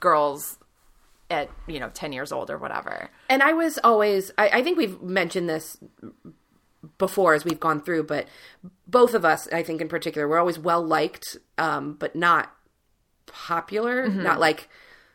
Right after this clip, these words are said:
Speaker 2: the rulers of the school. I just sort of got along with everybody
Speaker 1: Yeah.
Speaker 2: and hung out. I didn't really have, I,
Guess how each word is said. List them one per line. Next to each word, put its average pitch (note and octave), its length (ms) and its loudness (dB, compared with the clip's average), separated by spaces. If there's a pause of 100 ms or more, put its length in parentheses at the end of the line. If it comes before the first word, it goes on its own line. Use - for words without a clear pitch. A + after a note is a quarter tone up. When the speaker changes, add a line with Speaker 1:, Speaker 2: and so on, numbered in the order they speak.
(160)
Speaker 2:
the E3 100 -6
rulers G3 420 4
of E3+ 120 0
the E3+ 60 2
school. F#3 300 2
I G#3 200 4
just B3+ 180 -10
sort D4 120 2
of G3+ 40 -8
got F3 140 4
along E3 200 2
with D#3 100 -4
everybody F3 360 -2
Speaker 1:
Yeah. F#3 120 0
Speaker 2:
and E3 80 -4
hung E3+ 160 -4
out. E3 200 -2
I E3+ 100 0
didn't F3+ 200 -4
really F3 180 -4
have, E3+ 320 -6
I, F3 120 -2